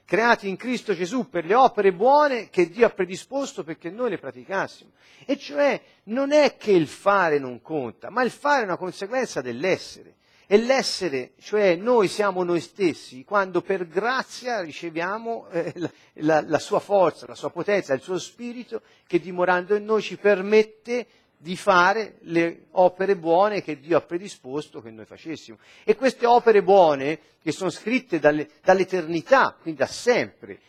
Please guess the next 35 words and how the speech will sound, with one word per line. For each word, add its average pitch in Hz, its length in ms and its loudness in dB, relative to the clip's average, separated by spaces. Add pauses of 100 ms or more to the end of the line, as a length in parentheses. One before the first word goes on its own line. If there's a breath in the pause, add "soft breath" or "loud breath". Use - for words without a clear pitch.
(200)
eh, 92 280 -20 (300)
che 143 120 -4
è - 20 -2
già 131 120 -2
un 139 80 -2
concetto 131 440 -10
temporale, 123 760 -4
eh, 113 260 -14
nell'eternità 113 600 -10
non 110 160 -12
c'è, 147 360 -2
è 104 100 -10
fuori 190 320 -2
dal 123 220 -4
tempo, 156 440 -2 (380 soft breath)
queste 226 320 2
opere 208 460 2
buone 226 340 0
Dio 208 160 2
le 196 80 6
ha 185 60 6
previste 202 640 -2
per 180 240 2
me, 156 580 0
per 160 260 -4
te, 240 220 0
per 165 220 -10
tutti 254 360 -12
noi, 254 180 4
per 160 200 -6
ciascuno, 190 840 -2
che - 120 -8
noi 302 200 -4
le 285 60 -2
facessimo. 131 800 -10